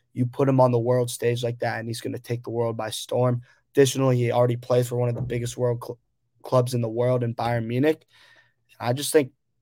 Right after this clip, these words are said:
there's a lot of room for growth in his cards, particularly his twenty eighteen Donruss P S A ten.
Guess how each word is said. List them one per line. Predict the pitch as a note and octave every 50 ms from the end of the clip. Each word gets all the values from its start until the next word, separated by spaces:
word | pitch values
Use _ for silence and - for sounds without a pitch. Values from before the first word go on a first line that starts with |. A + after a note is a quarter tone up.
| - -
there's | - A#2 A2+
a | G#2+
lot | G#2 G#2 G#2+ A2+ A#2 B2 B2+
of | B2
room | B2 B2 A#2+
for | A#2+ - A#2+ A2+
growth | A#2 A#2 A#2+ A#2+ A#2+ A#2+ A#2+ -
in | G#2
his | A2 A#2 A2+ -
cards, | - - - A#2+ A#2 A2 G#2+ -
particularly | - _ - - B2+ A#2+ B2 B2 B2 B2 A#2+ A#2+ A#2+ A#2+ A#2+ A#2+ A#2
his | A#2 A2+ -
twenty | - - B2 B2 B2 B2
eighteen | B2 B2 A#2+ A#2+ - B2 A#2+ A#2 A#2+ - _ _ _ _ _ _ _
Donruss | - A#2+ B2+ C#3 C#3 C#3 C3+ C3+ C3 -
P | - - C3+
S | C3 B2+ -
A | B2 A#2+
ten. | A#2+ A#2+ - C#3+ D3+ E3 E3 E3 E3